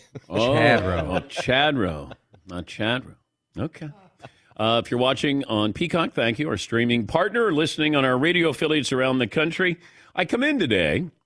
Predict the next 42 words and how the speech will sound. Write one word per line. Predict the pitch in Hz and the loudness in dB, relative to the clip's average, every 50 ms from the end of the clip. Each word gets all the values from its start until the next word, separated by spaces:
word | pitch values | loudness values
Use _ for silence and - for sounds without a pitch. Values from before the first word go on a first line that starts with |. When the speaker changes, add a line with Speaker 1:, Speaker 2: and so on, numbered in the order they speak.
| - - - | -16 -8 -2
Speaker 2:
and | 120 131 | 0 2
all | 147 160 185 | 2 2 2
of | 190 165 | 2 0
a | 151 | -2
sudden | - - 185 170 165 151 | -2 -2 0 0 0 2
I | 135 120 | 0 0
see | - - 127 | 0 0 -2
some | 113 - 139 131 | -2 0 -2 -2
of | 123 | -2
the | 117 110 | -2 0
backroom | 92 113 120 131 - - 104 92 85 80 | 0 2 0 0 0 -2 -2 -2 0 0
guys. | 76 78 76 71 73 95 101 - - _ _ _ _ _ _ _ _ _ _ | -2 -2 -2 -2 -2 -4 -4 -6 -10 _ _ _ _ _ _ _ _ _ _
They | - 95 92 90 92 92 | -4 -2 0 0 0 0
went | 92 95 107 107 95 - | 0 -2 -2 -2 -4 -6
to | - - 113 104 104 92 - _ | -8 -6 -4 -4 -4 -6 -8 _
see | - - - - 113 | -12 -10 -4 0 2
Adam | 101 107 110 101 104 | 2 2 2 2 0
Sandler. | 104 - - - 170 196 202 165 110 71 55 - _ _ _ _ - | 0 -2 0 0 2 2 2 0 0 -2 -6 -10 _ _ _ _ -2
They | 107 113 | 0 0
went | 123 139 131 | 0 0 -2
to | - 143 | -4 -4
the | 113 110 | -6 -4
casino | 101 - 113 - - - - - 247 233 175 110 85 85 | -4 -4 -4 -4 -2 -2 -2 -2 -2 0 0 0 0 0
to | 87 90 | -2 -4
see | - - 113 110 | -4 -2 0 0
Adam | 107 104 101 101 | 2 2 0 -2
Sandler. | - - - - 202 214 214 160 92 64 73 80 82 | -4 -4 -4 -4 -2 -2 -2 -4 -6 -8 -10 -14 -18
Speaker 3:
Oh, | 82 82 | -18 -18
boy. | 78 78 78 80 80 82 _ _ _ _ _ _ _ _ _ _ _ _ _ - | -20 -20 -20 -20 -20 -20 _ _ _ _ _ _ _ _ _ _ _ _ _ -4
Speaker 2:
Well, | 214 220 208 | 0 0 0
I | 208 | 0
come | 202 - 220 220 | 0 0 0 0
in, | 247 262 254 | 0 0 0
and | 233 185 | 0 2
guys, | 180 185 185 196 165 - - - | 2 2 2 2 0 -4 -8 -6
a | - | -6
couple | 135 - 220 190 196 | -4 -4 -2 -2 0
guys | 185 196 185 165 - | 0 2 0 2 2
have | 190 170 | 0 0
their | 156 160 143 | 2 0 0
shirts | - - - 269 285 254 - | 0 -2 -2 -2 -2 -2 0
off. | - 87 60 - - - _ | -2 -2 -2 -4 -14 -20 _